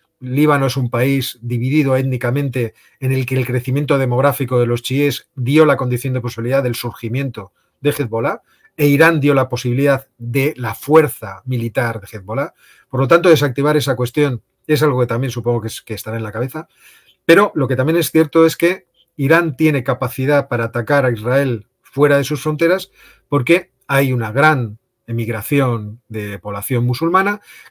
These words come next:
que entiendo que también en la, la, en esa parte que estimo que es muy pequeña,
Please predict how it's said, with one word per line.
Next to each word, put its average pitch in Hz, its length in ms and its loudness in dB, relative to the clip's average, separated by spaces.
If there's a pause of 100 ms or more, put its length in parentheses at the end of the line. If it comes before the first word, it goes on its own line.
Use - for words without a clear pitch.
que 139 100 2
entiendo 165 380 4
que 160 120 0
también 147 500 0 (140)
en 110 240 -8
la, 95 240 -12
la, 101 260 -10
en 110 180 -8
esa 139 320 2
parte 160 300 4
que 101 280 -8
estimo 139 400 -2
que 127 100 0
es 120 100 0
muy 127 140 2
pequeña, 127 500 -2